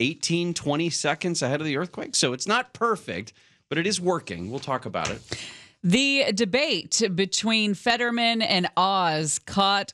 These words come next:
Speaker 2: uh, every headline last night as it was going down.
Speaker 1: This, uh, boy, I don't even know.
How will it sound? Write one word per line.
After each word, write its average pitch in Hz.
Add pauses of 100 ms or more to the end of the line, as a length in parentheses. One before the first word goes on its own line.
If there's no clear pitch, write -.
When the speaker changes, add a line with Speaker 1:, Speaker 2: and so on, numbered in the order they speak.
(120)
Speaker 2:
uh, 160
every 202
headline 135
last 156
night 156
as 135
it -
was 127
going 127
down. 127 (580)
Speaker 1:
This, 160
uh, 107 (240)
boy, 104
I 127
don't 147
even 120
know. 104